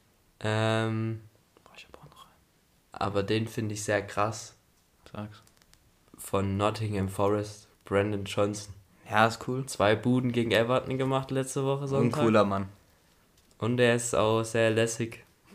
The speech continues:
Speaker 2: Sehr
Speaker 1: Also,
Speaker 2: lässiger Mann.
Speaker 1: das würd ich grad mal spontanerweise, würd ich jetzt den Mann nehmen.
Speaker 2: Ja, und ich sag auch, zwei Leute England letzte Woche, Marcus Rashford und Bukayo Saka, geisteskrank.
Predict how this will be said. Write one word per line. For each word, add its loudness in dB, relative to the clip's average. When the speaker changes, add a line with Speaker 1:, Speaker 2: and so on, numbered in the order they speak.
Speaker 2:
Sehr 0
Speaker 1:
Also, 0
Speaker 2:
lässiger -8
Mann. -8
Speaker 1:
das -4
würd -2
ich -8
grad 0
mal 0
spontanerweise, 6
würd -4
ich -6
jetzt -4
den -2
Mann -2
nehmen. -4
Speaker 2:
Ja, 0
und 0
ich 0
sag -4
auch, 0
zwei 0
Leute 2
England 2
letzte -2
Woche, -2
Marcus 0
Rashford 0
und -2
Bukayo 2
Saka, -4
geisteskrank. -8